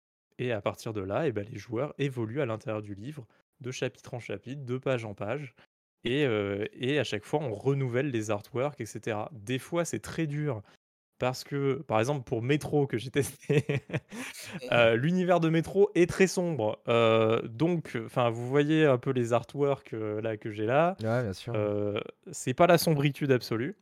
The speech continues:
Speaker 1: Donc quand on lit des extraits de Metro et qu'on a, heu, j'ai tué un rat que j'ai bouffé hier, heu, machin, faire référence à une image, heu, parmi celles-là, ça peut être compliqué, mais ça fait partie du jeu et, heu, et il y a plein de règles alternatives avec, heu,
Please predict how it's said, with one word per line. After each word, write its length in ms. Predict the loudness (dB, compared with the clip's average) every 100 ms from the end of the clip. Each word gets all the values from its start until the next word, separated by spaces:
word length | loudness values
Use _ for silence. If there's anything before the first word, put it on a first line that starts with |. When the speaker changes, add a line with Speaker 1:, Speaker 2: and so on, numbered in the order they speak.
| -10
Speaker 1:
Donc 160 | -8
quand 160 | -6 -2
on 60 | -2
lit 120 | -2
des 200 | -2 -2
extraits 280 | -4 -2 -2
de 60 |
Metro 380 | -2 -2 0 0
et 140 | 0 0
qu'on 240 | 0 2
a, 320 | 4 4 4
heu, 120 | 2
j'ai 200 | -2 -4
tué 180 | -6 -2
un 160 | 0 4
rat 160 | 4
que 80 | 2
j'ai 100 | -2
bouffé 300 | -6 -4 -4
hier, 340 | 2 4 4 4
heu, 100 | 0
machin, 380 | -4 -8 -8 -10 -16 _ -20 -20 -20 _ _
faire 260 | 0 2 4
référence 480 | 4 6 6 6 4
à 60 |
une 160 | 4 2
image, 440 | 2 4 4 0
heu, 140 | -2 0
parmi 260 | 0 -2
celles-là, 640 | -2 -2 2 2 2 0 -4 -14 -20 -20
ça 300 | -6 0 0
peut 240 | 2 2
être 100 | 0
compliqué, 560 | -2 -8 -8 -2 0 2
mais 180 | 0 0
ça 140 | 0
fait 140 | 0 0
partie 280 | 0 -4 -10
du 120 | -10
jeu 400 | -8 -6 -6 -8
et, 240 | -6 -4 -2
heu, 720 | 0 0 0 -2 -4 -4 -6 -6
et 80 | -6
il 80 | -2
y 60 |
a 80 | -2
plein 340 | -4 -2 0 2
de 40 |
règles 220 | 0 2 0
alternatives 720 | 0 -2 -2 -4 -6 -4 0
avec, 420 | 0 0 -2 -4
heu, 240 | -12 -10